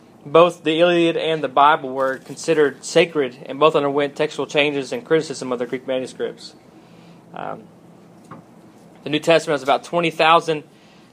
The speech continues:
lines in it. Uh, the Iliad has about fifteen thousand six hundred lines. Only forty lines or four hundred words of the, of the New Testament are in doubt.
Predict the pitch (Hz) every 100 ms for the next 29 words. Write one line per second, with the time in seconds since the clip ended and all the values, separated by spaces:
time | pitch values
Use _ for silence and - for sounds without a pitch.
0 | - 139 143 165 165 160 - 165 170 170
1 | 170 - - - - - - - - -
2 | - - - - 135 156 160 156 139 139
3 | - 156 - 160 147 143 151 143 147 -
4 | - 165 160 151 139 143 139 143 143 -
5 | - - - - - - - - - 170
6 | - 190 202 170 170 165 170 165 165 -
7 | 175 175 160 135 156 170 160 - - 139
8 | 135 127 156 156 135 131 160 160 156 156
9 | 135 120 131 127 123 131 113